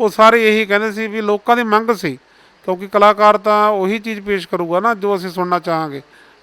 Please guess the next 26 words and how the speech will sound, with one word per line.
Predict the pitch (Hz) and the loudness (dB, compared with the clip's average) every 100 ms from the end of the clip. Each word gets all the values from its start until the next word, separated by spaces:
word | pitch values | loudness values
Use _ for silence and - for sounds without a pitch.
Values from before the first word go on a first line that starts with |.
| 170 | -2
ਅੱਜ | 170 | -2
ਵੀ | 208 226 | -2 -2
ਇਹੀ | 220 220 | 0 -2
ਹੈ, | 220 _ - - - _ - | -4 _ -20 -20 -20 _ -2
ਕਲਾਕਾਰ | 175 185 202 | 2 2 2
ਉਹੀ | 196 202 214 214 | 2 2 0 -2
ਮਤਲਬ | 196 196 202 185 | -2 -2 -2 0
ਗਾਣੇ | 180 185 | 0 0
ਗਾਉਂਦਾ | 175 160 185 | -2 0 2
ਅੱਜ | 202 | 2
ਵੀ | 202 196 | 0 -6
ਸਟੇਜ | 180 190 | -4 -2
'ਤੇ, | 185 190 | -2 -4
ਜਿਹੜੇ | 190 196 | -2 -4
ਅਸੀਂ | 175 185 | -4 -6
ਮੂਹਰੋਂ | 180 190 | -6 -6
ਸੁਣਨਾ | 160 165 175 | -4 -4 -4
ਚਾਹੁੰਦੇ | 180 196 202 | -2 -4 -2
ਹਾਂ, | 196 | 0
ਔਰ | 196 | 0
ਉਹ | 208 202 | 0 -2
ਉਸ | 180 214 | -4 0
ਵੇਲੇ | 208 | 0
ਵੀ | 202 180 | 0 -2
ਇਹੀ | 170 | -4
ਸੀਗਾ। | 156 160 | -8 -8